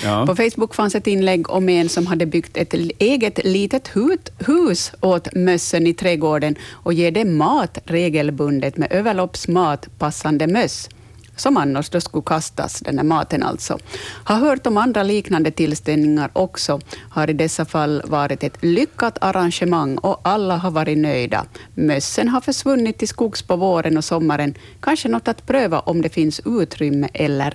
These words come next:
Speaker 2: möjlighet.
Speaker 1: Ja, det här är ju gulligt att det finns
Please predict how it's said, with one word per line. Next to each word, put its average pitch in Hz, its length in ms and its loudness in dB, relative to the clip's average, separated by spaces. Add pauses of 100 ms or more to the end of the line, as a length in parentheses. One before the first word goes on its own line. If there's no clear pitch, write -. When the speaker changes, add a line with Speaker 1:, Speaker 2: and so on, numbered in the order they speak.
Speaker 2:
möjlighet. 190 840 0 (300)
Speaker 1:
Ja, 117 420 0
det 123 160 -6
här 98 180 0
är 101 60 0
ju 107 100 -2
gulligt 104 520 0
att 95 200 -6
det - 200 -6
finns 98 360 -4